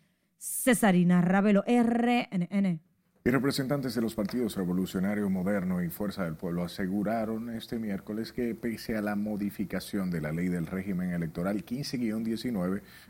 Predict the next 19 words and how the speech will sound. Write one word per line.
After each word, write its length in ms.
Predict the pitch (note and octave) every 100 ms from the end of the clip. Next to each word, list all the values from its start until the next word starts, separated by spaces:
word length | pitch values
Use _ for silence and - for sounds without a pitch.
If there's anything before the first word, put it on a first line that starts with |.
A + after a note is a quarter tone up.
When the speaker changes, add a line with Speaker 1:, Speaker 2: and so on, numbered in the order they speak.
| -
Speaker 2:
perimió 380 | G#2 G#2 A2+
el 100 | A#2
término 340 | G2 A2 A2+ G2+
de 80 | F#2+
la 120 | F2
pasada 320 | F2 - F#2+
legislatura, 560 | F#2+ F#2+ F2+ F2+ A2 G#2+
aunque 320 | G2+ G#2+ G2 - -
hayan 320 | - C3+ C#3+ -
extendido 680 | B2 - A2 A2 D3+ D#3 G#2
al 120 | F#2+
Congreso 360 | F#2+ F#2+ G#2 A2
Nacional, 460 | G#2 G#2 G2+ A2+ -
aún 260 | G#2+ A#2
cuenta 440 | A2+ B2+ B2+ B2 A#2
con 200 | A2 F#2+
tiempo 400 | - C#3+ C#3+ C#3+
para 220 | A#2+ A2
aprobarla. 580 | G#2 A2+ A#2+ A2+ E2+